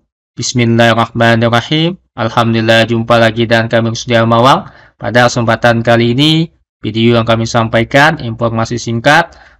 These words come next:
mengenai contoh soal dan buku saku tentang moderasi beragama Kementerian Agama. Ini kami sampaikan terkait dengan seleksi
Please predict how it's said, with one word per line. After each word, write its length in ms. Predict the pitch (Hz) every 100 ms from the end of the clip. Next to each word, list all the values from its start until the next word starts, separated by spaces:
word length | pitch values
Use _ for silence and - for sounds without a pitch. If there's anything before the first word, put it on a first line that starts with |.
| -
mengenai 720 | 110 107 110 131 143 160 156
contoh 400 | - 107 107 110
soal 640 | - 120 110 135 156 170 -
dan 320 | 107 110 110
buku 160 | 110
saku 640 | 113 - 110 - 147 165 - _
tentang 560 | 107 110 117 117 117
moderasi 880 | 113 113 113 110 113 - 143 160 -
beragama 880 | 110 110 110 107 110 120 139 165 -
Kementerian 800 | 117 113 113 113 117 120 123 -
Agama. 640 | 107 98 98 113 104 - _ _ _ _ _ _ _ _ _ _ _ _ _ _ _ _ _ -
Ini 240 | 127 147
kami 240 | 156 123 117
sampaikan 880 | 120 117 113 113 113 139 175 -
terkait 640 | - 117 113 113 160 - _
dengan 560 | 110 107 113 110 110
seleksi 800 | 117 - 113 113 - 156 185 254